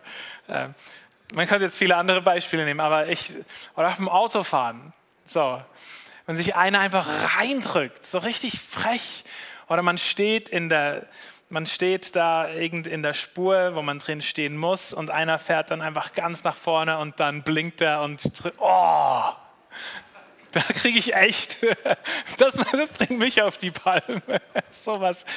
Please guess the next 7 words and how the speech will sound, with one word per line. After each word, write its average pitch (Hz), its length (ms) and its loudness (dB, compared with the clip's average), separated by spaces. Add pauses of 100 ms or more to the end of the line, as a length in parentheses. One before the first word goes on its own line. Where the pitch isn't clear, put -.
(300)
Banales, - 1000 -4 (1200)
so 160 160 -2
was 170 140 0
Einfaches. 175 920 -6 (2250)
Es - 40 -20
gibt 156 100 -8
natürlich 139 460 -4